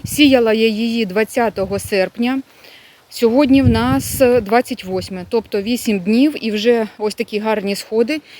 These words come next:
І навіть капусточка пекінська також зійшла. Ось бачите, ось звідси вона в мене йде. Ось так. Вже зійшла. Дайкон дуже густо і редиска також дуже густо.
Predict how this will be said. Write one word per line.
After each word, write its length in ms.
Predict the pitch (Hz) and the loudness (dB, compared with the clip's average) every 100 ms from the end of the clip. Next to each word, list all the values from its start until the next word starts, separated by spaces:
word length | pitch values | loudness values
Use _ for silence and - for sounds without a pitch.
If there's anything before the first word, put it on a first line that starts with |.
| - | -10
І 120 | 233 247 | 0 2
навіть 380 | 277 262 247 | 4 2 -2
капусточка 640 | - 208 294 - 302 - 277 | -6 -8 -8 -8 -8 -8 -6
пекінська 560 | 285 - 294 - 277 | -6 0 0 0 -8
також 380 | - 220 247 240 | -8 -6 -4 -2
зійшла. 420 | 214 214 - 185 - | -2 -6 -6 -10 -10
Ось 140 | 185 | -8
бачите, 420 | 220 262 220 170 - _ - - | -6 -4 -8 -12 -14 _ -20 -6
ось 260 | 202 - 214 | -4 0 0
звідси 400 | 190 202 208 - | 0 -2 -2 -2
вона 240 | 190 190 185 | -2 0 -2
в 80 | |
мене 260 | 190 185 185 | -2 -4 -4
йде. 320 | 185 247 311 - _ _ _ _ _ _ _ | 2 2 2 -4 _ _ _ _ _ _ _
Ось 200 | - 98 | -14 -14
так. 260 | - 175 _ _ _ _ _ _ _ _ _ - | -12 -14 _ _ _ _ _ _ _ _ _ -4
Вже 160 | 220 | 0
зійшла. 460 | 254 214 - 175 170 _ _ _ - - - | 0 0 -4 -10 -12 _ _ _ -20 -20 -4
Дайкон 600 | 214 240 277 311 330 233 | -2 -2 0 2 2 -2
дуже 300 | 208 247 220 | -4 0 0
густо 520 | 208 269 330 - 311 - | 0 -2 -4 -6 -8 -4
і 120 | 214 | 0
редиска 440 | 214 196 294 - | 0 0 -4 -4
також 340 | 214 208 254 233 | -8 -4 -4 -2
дуже 280 | 214 214 208 | -4 -2 -2
густо. 440 | 180 - - | -2 -8 -6